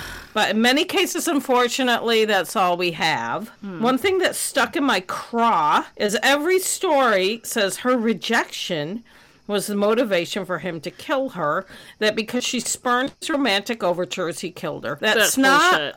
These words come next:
Speaker 1: bullshit.
Speaker 2: he,
Speaker 1: Bullshit.
Speaker 2: why he killed her. He killed her 'cause he fucking killed her. I know this is over twenty years ago,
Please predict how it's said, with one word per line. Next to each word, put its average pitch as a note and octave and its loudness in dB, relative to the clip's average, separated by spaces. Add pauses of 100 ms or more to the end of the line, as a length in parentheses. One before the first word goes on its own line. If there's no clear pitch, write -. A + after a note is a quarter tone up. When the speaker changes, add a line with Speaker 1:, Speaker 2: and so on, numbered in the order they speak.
(160)
Speaker 1:
bullshit. G#3+ -14
Speaker 2:
he, C4 -2
Speaker 1:
Bullshit. F#3 -8 (160)
Speaker 2:
why B3+ 4 (180)
he B3 -4
killed A#3+ 0
her. D3+ 0
He G#3+ -4
killed D4+ 0
her G4 -2
'cause C#4+ -4
he A3 -6
fucking C4 0
killed B3+ -2
her. - -6
I A3+ 2
know A#3 6
this C4+ 2
is C#4+ 0
over A3 0
twenty C#4+ 0
years A#3 2
ago, G3 2